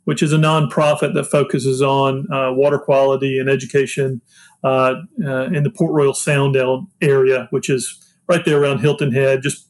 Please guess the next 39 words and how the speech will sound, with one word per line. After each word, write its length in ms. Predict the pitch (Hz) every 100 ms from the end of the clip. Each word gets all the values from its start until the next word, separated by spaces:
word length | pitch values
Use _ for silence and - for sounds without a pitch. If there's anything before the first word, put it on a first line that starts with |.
| _ 185
between 280 | 143 147 131
Charleston 380 | 143 127 -
and 60 | 127
Savannah. 380 | - 127 131 - - - - - -
And 260 | 190 175 170
they 300 | 208 269 262
have 420 | 175 208 190 180
a, 280 | 175 156 151
a 80 | 165
museum, 560 | 156 156 143 170 170 151
natural 300 | 156 - 151
history 240 | 170 170
museum, 380 | 147 139 147 147
and 80 | 135
they 40 | 127
had 180 | 156
a 60 | 135
large 480 | 135 165 220 226 185 143
wall. 500 | 143 139 120 110 _ _ _ _ _ 151
And 280 | 147 143 147
when 100 | 151
I 80 | 139
first 240 | 208 196
met 200 | 190 196
with 80 | 170
them, 180 | 170 160
they 120 | 156
said, 460 | - 156 147 139 -
"We 180 | 185 175
want 180 | 196 190
a 40 |
map 420 | 170 160 156 - - _ _ - - - - -
that 160 | 143
covers 360 | - 165 165 156
the 60 | -
coast 320 | 165 151 160
of 60 |
South 260 | - 151 -
Carolina, 680 | 156 147 143 143 143 135